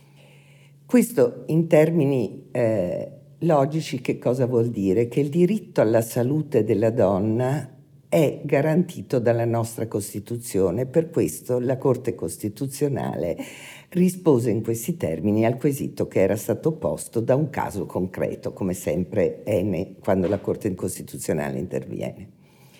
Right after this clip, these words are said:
In più la Corte Costituzionale assunse un secondo principio, che la vita fisica e psichica delle persone è uguale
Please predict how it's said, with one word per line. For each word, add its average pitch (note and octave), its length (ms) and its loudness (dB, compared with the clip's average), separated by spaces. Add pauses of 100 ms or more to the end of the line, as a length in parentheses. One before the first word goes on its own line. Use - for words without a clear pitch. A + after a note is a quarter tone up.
(440)
In C#4+ 140 8
più A#3 200 6
la E3 120 10
Corte F3+ 300 2
Costituzionale D#3+ 960 0
assunse G3 840 0
un F3+ 180 6
secondo E3+ 800 2
principio, G2+ 760 -2
che D#3 100 -2
la D3 100 2
vita F3+ 320 0
fisica D3 680 0
e F#2+ 60 2
psichica - 720 -2
delle G2+ 240 2
persone F#2 840 -2 (580)
è F#3 100 4
uguale D#3 720 4